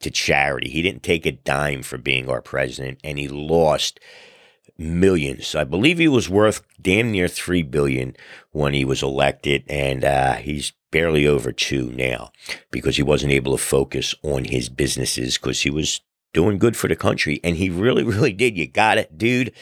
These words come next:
If you can do anything, please, just, just start comparing some of the work product and things that Donald Trump did as president, 'cause he's not a politician.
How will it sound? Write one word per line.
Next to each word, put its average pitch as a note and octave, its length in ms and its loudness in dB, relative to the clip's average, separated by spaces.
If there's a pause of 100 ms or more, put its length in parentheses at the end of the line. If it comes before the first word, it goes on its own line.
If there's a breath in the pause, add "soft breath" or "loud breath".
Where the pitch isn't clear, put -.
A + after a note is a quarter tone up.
(480 loud breath)
If - 180 -4
you G#2 80 -2
can G2+ 140 -2
do C#3 220 4
anything, A2+ 420 0
please, F#2 600 0
just, - 520 -4
just D3+ 220 2
start - 440 2
comparing F2+ 540 -2
some E2 240 -2
of D#2 40 0
the C#2+ 60 0
work D2 320 0
product C2 580 2 (360 loud breath)
and C#2+ 200 -2
things D2 440 0
that C2+ 320 2 (320)
Donald C#2 280 0
Trump C#2 340 -4
did C#2 160 0
as C2 120 -4
president, A#1+ 640 -6
'cause - 440 -6
he's C#2 240 -4
not D#2 180 2
a - 40 -4
politician. D#2+ 640 0